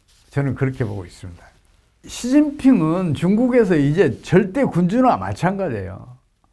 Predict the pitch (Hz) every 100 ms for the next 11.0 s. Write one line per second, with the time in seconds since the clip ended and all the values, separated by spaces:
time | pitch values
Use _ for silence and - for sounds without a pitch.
0 | _ _ _ _ _ _ - 208 196 277
1 | 262 185 196 208 175 147 120 104 - -
2 | 190 302 311 - 269 - 349 339 311 143
3 | - 208 165 135 202 220 254 - 92 117
4 | _ _ _ _ _ _ _ _ _ _
5 | - 196 151 - 180 208 185 262 240 214
6 | 151 147 139 120 135 104 92 - _ _
7 | _ _ _ _ _ _ - 151 165 233
8 | 202 131 - - _ _ - 165 233 254
9 | 254 147 143 131 113 101 92 87 101 -
10 | - - 311 330 359 359 214 - 110 95